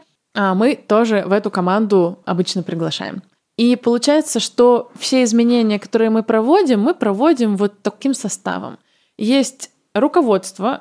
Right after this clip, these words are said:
которое транслирует, что, в, транслирует в компанию, что, типа, "Друзья, настала пора изменений", а, нас представляют всем уже и говорят, что вот есть эксперты, они нас будут направлять.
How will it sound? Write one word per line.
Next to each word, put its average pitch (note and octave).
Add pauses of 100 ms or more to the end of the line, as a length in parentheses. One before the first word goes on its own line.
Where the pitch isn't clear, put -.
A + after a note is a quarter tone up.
которое A3
транслирует, G#3
что, F3+
в, -
транслирует A3
в -
компанию, F3
что, E3+
типа, -
"Друзья, F3+
настала F#3+
пора E3+
изменений", F3+ (420)
а, F3+
нас A#3
представляют E3+
всем E3+
уже F3
и -
говорят, F3
что -
вот F#3
есть G3
эксперты, F#3 (280)
они F#3+
нас A3+
будут A3+
направлять. F#3